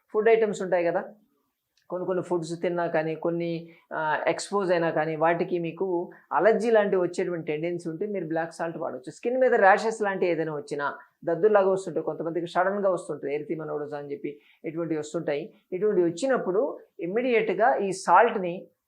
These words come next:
కొంచెం సాల్ట్ నీళ్ళలో కలిపేసి, ఆ నీళ్ళలో కాటన్ ముంచి తుడుచుకున్నారంటే మీకు ఆ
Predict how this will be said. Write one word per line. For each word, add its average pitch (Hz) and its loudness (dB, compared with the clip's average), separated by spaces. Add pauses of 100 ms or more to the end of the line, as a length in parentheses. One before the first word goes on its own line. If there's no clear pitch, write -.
(100)
కొంచెం 190 -8 (100)
సాల్ట్ 190 6 (160)
నీళ్ళలో 196 2
కలిపేసి, 151 -4 (380)
ఆ - 2 (120)
నీళ్ళలో 226 4 (120)
కాటన్ 214 4
ముంచి 202 -4
తుడుచుకున్నారంటే 185 -4 (420)
మీకు 170 -6
ఆ 147 -4